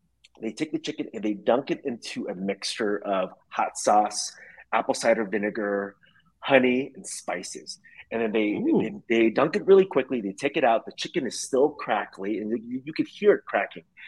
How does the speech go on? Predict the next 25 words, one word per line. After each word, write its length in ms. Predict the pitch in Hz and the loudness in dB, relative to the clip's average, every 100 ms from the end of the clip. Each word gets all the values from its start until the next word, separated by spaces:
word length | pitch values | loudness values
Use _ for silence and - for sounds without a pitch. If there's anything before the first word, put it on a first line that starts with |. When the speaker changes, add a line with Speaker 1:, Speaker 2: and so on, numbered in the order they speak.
| - - | -18 0
Speaker 1:
you 100 | 110 | 4
know. 200 | 113 131 - | 4 4 -2
And 100 | 127 | -6
then 100 | 127 | -2
you 120 | 127 | -2
bite 280 | 123 117 117 | 0 0 0
into 300 | 165 - 107 | -2 -6 -10
it, 80 | |
and 80 | 110 | -8
you 80 | 120 | -6
get 160 | 160 156 | -6 -6
this 160 | 107 | -12
vinegary 580 | - 95 131 123 110 98 | -14 -4 -2 0 -2 -8
sweetness, 680 | - - - 117 101 98 - | -10 -12 -6 -6 -6 -8 -6
and 100 | 95 | -6
then 120 | 95 | -6
the 100 | 92 | -10
heat 340 | - - 165 - | -10 -8 -8 -2
comes 300 | 117 110 95 | 0 0 -2
up. 140 | 87 _ - - - | -4 _ -16 -16 0
It's, 180 | 135 - | 2 2
it's 140 | 135 - | -2 -2
just 200 | 156 - | 0 6
like, 180 | 131 - | 4 4
it's, 280 | 131 - | -8 -10